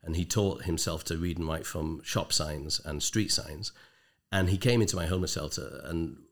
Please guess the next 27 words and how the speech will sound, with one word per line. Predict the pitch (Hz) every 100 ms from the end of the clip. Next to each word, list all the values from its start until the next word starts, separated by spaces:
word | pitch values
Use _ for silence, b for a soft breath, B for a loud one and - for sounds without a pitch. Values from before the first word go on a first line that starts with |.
| _ _ _
uh, | 90 82 80 82
with | 87
a |
bit | 92
of | 85
encouragement, | 78 80 80 82
he | 92
wrote | 95 69
a |
poem | - 98 71 67 - _
about | - 80
his | 73
life. | 80 69 - - _ _ -
And | 82
it |
went | 95 87
up | 85
on | 78
the |
wall. | 76 73 67 - -
And | 87
everyone | 101 92
was | 80 -
so | - 135
amazed | 110 101 90
by | - 73
it. | 78